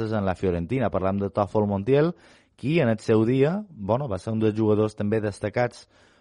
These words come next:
a juvenil del Mallorca, va pegar el bot a Itàlia, en aquest cas a la Fiorentina, i aquest, eh, segon tram de campionat l'han pogut veure vestint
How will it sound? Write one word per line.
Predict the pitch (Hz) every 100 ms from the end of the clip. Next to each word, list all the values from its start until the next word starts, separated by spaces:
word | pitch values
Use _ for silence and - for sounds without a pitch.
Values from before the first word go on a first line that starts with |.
| -
a | 90 85
juvenil | 90 98 107 110
del | 113
Mallorca, | 120 147 156 151
va | 120 104
pegar | 110 107
el |
bot | 110 110
a | 113
Itàlia, | 107 147 151 165 214 _ _ -
en | 82
aquest | 85
cas | 95 92
a | 98 95 95
la | 98
Fiorentina, | - 120 127 135 139 151 190 _ _ _ _ _ _ _ _
i | 87 82 80 78 78 76 71
aquest, | - 92 - 101
eh, | 90 87 85
segon | 101 110
tram | 117 110
de | 107 107
campionat | 117 113 110 98 107 87
l'han | 104 107
pogut | 113 95
veure | 85 95 113 -
vestint | 104 104 98 135